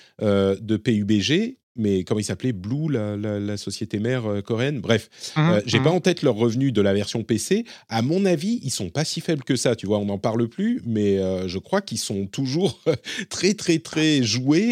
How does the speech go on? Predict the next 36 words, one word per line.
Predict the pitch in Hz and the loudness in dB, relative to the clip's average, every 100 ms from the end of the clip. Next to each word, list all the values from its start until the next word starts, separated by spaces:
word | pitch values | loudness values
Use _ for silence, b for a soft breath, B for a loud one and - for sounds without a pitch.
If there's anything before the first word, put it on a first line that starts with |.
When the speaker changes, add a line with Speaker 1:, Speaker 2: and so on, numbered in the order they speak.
| 113 | 0
Speaker 1:
et, | 123 101 95 92 107 | 0 0 0 -2 -4
et | 92 | -8
très, | - 139 | -4 -4
très, | - 101 | -4 -2
très | 143 | -2
profitables. | - 117 | -2 0
Speaker 2:
Encore | 165 220 | 2 4
actuellement ? | 208 - 185 180 262 - _ _ _ | 2 2 4 4 0 -4 _ _ _
Speaker 1:
Ah, | - | -2
je | 107 | 0
pense, | 120 220 214 147 | 2 2 0 -2
oui, | 185 - b b | -4 -6 b b
je | 98 | 0
pense. | 190 196 - B | 2 0 -2 B
Speaker 2:
D'accord, | 139 123 131 | 6 6 4
Speaker 1:
Bon, | 120 | 2
le | |
Speaker 2:
ok. | 127 | 4
Speaker 1:
fait | 160 - | 4 0
qu'ils | 131 | 0
passent | 156 139 | 2 2
ça | - | 2
en | 110 | 2
free-to-play, | 101 127 113 120 139 | 0 -4 -4 0 2
à | 123 | 2
mon | 98 | 2
avis, | 98 110 | -2 -4
ça | 104 85 | -6 -6
va | |
encore | 87 - 107 | -6 -4 -2
relancer | 92 110 104 - | 2 2 0 -2
le | 92 | 0
Speaker 2:
Ouais. | 117 | 2
Speaker 1:
truc, | 220 - B B B | 0 -6 B B B
mais, | 98 98 92 | -2 0 0
euh, | 87 | -2